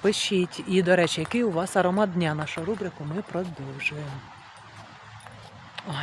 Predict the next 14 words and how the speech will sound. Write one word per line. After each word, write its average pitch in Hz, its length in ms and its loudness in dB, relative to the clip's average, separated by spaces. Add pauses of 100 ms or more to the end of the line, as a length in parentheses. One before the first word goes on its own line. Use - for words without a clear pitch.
місце 202 340 -2
сили, 170 360 -2
моє 190 260 2
улюблене 185 440 0
місце, 190 360 0
е, 143 280 0 (360)
в 160 40 -6
Маріїнському 175 600 -2 (100)
парку. - 400 -8 (1200)
Я 202 160 6
тут 190 200 2
заряджаюся 160 1080 0 (800)
позитивними 175 880 4 (380)
вібраціями. 151 920 0